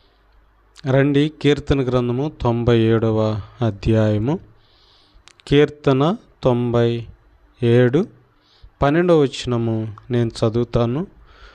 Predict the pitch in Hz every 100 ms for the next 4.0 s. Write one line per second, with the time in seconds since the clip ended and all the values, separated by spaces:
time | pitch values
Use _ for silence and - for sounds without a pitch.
0 | - _ - 117 117 110 113 117 123 123
1 | 113 113 117 120 117 - 113 110 113 180
2 | - _ _ _ _ _ _ _ 123 135
3 | 170 170 160 139 131 127 110 104 107 156